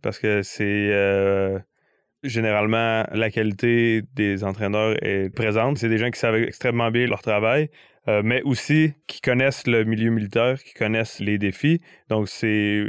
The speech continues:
personnellement, je trouve que c'est une ressource que tout le monde devrait utiliser lorsqu'ils ont à être envoyés sur un cours qui est difficile,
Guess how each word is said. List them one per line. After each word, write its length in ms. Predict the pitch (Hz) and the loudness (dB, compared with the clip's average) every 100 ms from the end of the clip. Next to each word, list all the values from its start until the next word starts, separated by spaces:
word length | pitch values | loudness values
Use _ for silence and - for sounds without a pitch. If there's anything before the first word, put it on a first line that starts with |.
| - - - | -6 -10 -8
personnellement, 380 | - 123 120 117 | -4 -2 0 0
je 60 | - | -2
trouve 100 | 113 | -4
que 60 | |
c'est 80 | 113 | -4
une 100 | 107 | -2
ressource 400 | 101 95 117 - | -2 0 -4 -6
que 140 | - 135 | -6 -4
tout 160 | 127 | 0
le 80 | 147 | 2
monde 160 | 147 147 | 2 4
devrait 240 | 131 127 | 4 2
utiliser 560 | 123 - 117 113 127 127 - | 0 0 0 2 2 0 -6
lorsqu'ils 960 | 110 110 101 - - 101 98 98 98 98 107 - - - | -4 -2 -4 -8 -10 -6 -4 -4 -4 -6 -10 -20 -12 -2
ont 200 | 110 104 | 0 2
à 120 | 104 | 2
être 100 | 104 | 0
envoyés 260 | 101 104 | 0 0
sur 160 | 107 104 | 0 -4
un 80 | 101 | -4
cours 240 | - 107 | -4 -6
qui 80 | - | -6
est 40 | |
difficile, 500 | 101 - - 113 117 | -8 -10 -6 -4 -4